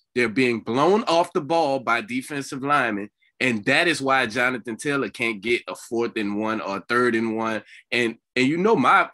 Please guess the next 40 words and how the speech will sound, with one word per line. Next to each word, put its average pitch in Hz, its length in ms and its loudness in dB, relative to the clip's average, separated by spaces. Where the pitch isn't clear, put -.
philosophy 110 560 -4
on 101 220 -4
it. 107 100 -6
If 120 80 -12
you 180 80 -8
can't 147 260 2
get 110 160 2
one 123 160 0
or 113 60 -2
two 107 160 -8
yards 117 460 -2
on 104 180 -8
fourth 107 300 -4
down, 113 260 2
then 131 120 -8
you 196 80 -4
don't 135 160 -2
deserve 120 340 0
to 98 80 -8
win 95 160 -10
the 92 60 -12
game 92 340 -8
anyway. 104 480 -2
So - 160 -6
I 147 120 4
have 170 180 2
no 139 160 0
problem 131 480 0
with 113 120 -4
his 117 200 -6
play 123 240 -2
calling 117 500 0
and 104 140 -6
the 104 40 -8
things 117 300 -4
that 107 140 -4
he 113 100 -10
tried 120 360 2
to 101 80 -4
do. 104 280 -4